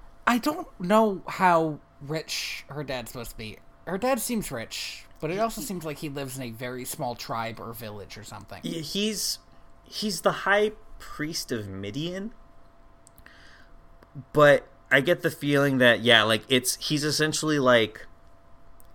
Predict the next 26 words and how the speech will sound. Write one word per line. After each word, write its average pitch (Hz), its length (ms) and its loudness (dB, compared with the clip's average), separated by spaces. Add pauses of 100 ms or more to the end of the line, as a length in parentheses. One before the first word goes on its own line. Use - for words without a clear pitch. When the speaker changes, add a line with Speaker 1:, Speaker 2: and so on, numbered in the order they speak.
Speaker 2:
like, 123 140 6
Speaker 1:
Well, 160 120 4
Speaker 2:
I'm - 0 -
a 139 120 10
Speaker 1:
Midian's 135 160 4
Speaker 2:
small 139 220 6
Speaker 1:
not 127 100 6
Speaker 2:
town 123 300 4
Speaker 1:
exactly 117 200 -10
Egypt, 104 460 -12
Speaker 2:
Yeah, 131 240 10
I'm 139 80 4
Speaker 1:
you 143 60 2
Speaker 2:
like 139 140 4
a 135 40 0
Speaker 1:
know. - 60 -4
Speaker 2:
small 131 260 4
town 113 380 0
mayor 104 400 2
versus 101 680 0 (240)
the 120 100 6
president 107 600 2
of 104 100 0
Speaker 1:
Right. 92 100 -2
Speaker 2:
a - 20 -18
country, 87 520 -8